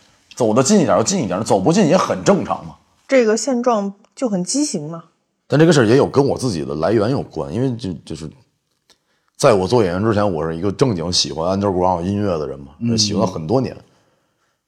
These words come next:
Speaker 1: 然后其实现在所谓的独立音乐也有很多，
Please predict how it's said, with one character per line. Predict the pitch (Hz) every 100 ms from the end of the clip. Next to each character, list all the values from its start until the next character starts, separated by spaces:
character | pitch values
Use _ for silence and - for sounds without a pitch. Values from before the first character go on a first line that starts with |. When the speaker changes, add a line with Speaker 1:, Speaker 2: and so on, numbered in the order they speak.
| _ _ _ _ _
Speaker 1:
然 | 98
后 | 131
其 | 147 143
实 | 160
现 | 160
在 | 139 117
所 | 110 104 101
谓 | 95
的 | 131
独 | 107 113
立 | 104
音 |
乐 | 110 98
也 |
有 | 92 101
很 | 85
多， | 80 90